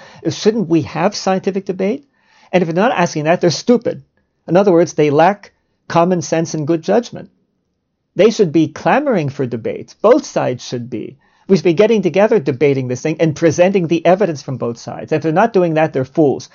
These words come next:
and they're stupid. That alone is proof. I would say that alone is proof. But let me give you some more proof here for their stupidity. Now,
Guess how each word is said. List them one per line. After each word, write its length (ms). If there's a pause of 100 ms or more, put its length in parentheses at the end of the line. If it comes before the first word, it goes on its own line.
and 140
they're 80
stupid. 500 (800)
That 160
alone 320
is 140
proof. 460 (1400)
I 80
would 140
say 120
that 140
alone 200
is 80
proof. 200
But 120
let 120
me 80
give 180
you 100
some 280
more 200
proof 420
here 300 (600)
for 120
their 140
stupidity. 800 (1120)
Now, 380